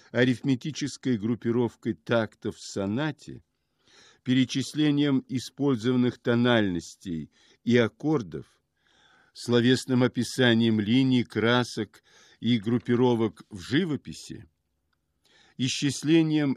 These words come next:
и поименованием балетных па, техническим называнием и классификацией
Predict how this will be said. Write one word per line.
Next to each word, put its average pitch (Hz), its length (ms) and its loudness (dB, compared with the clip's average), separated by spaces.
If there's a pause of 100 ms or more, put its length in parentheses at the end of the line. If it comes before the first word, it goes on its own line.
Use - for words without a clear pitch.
и 127 140 0
поименованием 117 1040 2
балетных 110 800 0
па, 143 340 -2 (1000)
техническим 131 1120 -2 (520)
называнием 117 1120 2 (220)
и 120 100 -2
классификацией 113 1300 -2